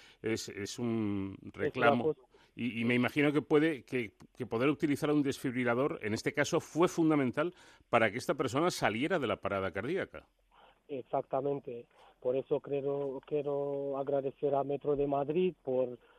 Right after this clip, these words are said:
Speaker 2: por tener en su instalación desfibriladores y que me hace también el trabajo más fácil.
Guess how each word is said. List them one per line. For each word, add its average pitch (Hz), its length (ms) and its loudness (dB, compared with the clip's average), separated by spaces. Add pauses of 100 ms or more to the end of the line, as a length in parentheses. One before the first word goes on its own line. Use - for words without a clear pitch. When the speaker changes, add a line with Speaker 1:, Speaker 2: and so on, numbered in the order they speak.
(340)
Speaker 2:
por 127 200 -4
tener 127 320 -6
en 131 340 -2
su 139 160 -6
instalación 135 680 -6
desfibriladores 135 920 -2 (400)
y 127 120 -10
que 135 100 -6
me 123 120 -2
hace 131 240 -6
también 131 440 -2
el 123 300 -2
trabajo 127 640 -2 (220)
más 123 260 -6
fácil. - 420 -4